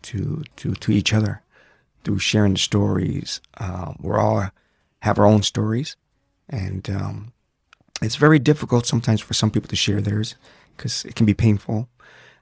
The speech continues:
Um, but, um, I encourage, you know, um, and it starts off with me. So I, I launched, uh, the V Q Chronicles launched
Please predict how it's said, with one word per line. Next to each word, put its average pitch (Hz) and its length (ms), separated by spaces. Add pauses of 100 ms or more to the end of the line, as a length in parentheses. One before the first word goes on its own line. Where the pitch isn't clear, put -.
(220)
Um, 113 440
but, - 360
um, 101 380
I 107 100
encourage, 107 640
you 107 160
know, 98 260 (300)
um, 107 640 (300)
and 139 100
it 139 40
starts 160 240
off 147 120
with - 100
me. 107 280 (200)
So - 200
I, 107 240
I - 20
launched, 117 400 (180)
uh, 104 320
the 113 100
V 120 140
Q 120 140
Chronicles 107 580
launched 101 380